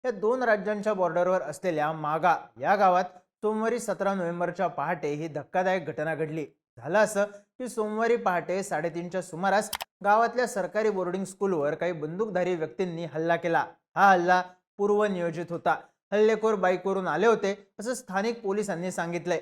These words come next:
शाळेचं कुंपण ओलांडून ते आत शिरले आणि त्यांनी बेधुंद गोळीबार सुरू केला. हल्लेखोर आधी शाळेतल्या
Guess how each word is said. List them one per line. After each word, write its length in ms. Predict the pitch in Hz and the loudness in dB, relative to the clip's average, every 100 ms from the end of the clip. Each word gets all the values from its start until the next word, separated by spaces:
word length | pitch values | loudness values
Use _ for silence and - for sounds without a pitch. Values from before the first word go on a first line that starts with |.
| - _ | -6 _
शाळेचं 340 | - 147 151 170 | -4 -4 -4 -6
कुंपण 380 | 156 151 175 170 | -8 -6 -4 -4
ओलांडून 520 | 135 170 202 156 165 160 | -4 -2 -2 -2 -6 -6
ते 40 | |
आत 220 | - 180 208 | -4 -2 -2
शिरले 320 | 220 190 196 196 - _ | -2 0 0 -4 -14 _
आणि 120 | 240 | -4
त्यांनी 300 | 247 233 240 | 0 0 0
बेधुंद 500 | 240 190 196 214 226 | -2 0 0 0 0
गोळीबार 460 | 240 185 175 170 180 | 0 0 0 2 0
सुरू 260 | 180 165 160 | 0 -6 -4
केला. 240 | 170 151 - _ - | -2 -2 -4 _ -14
हल्लेखोर 460 | 135 175 190 156 156 | -4 -2 -2 0 0
आधी 160 | 156 | 0
शाळेतल्या 460 | 156 151 156 160 180 | -4 -2 -2 -2 -4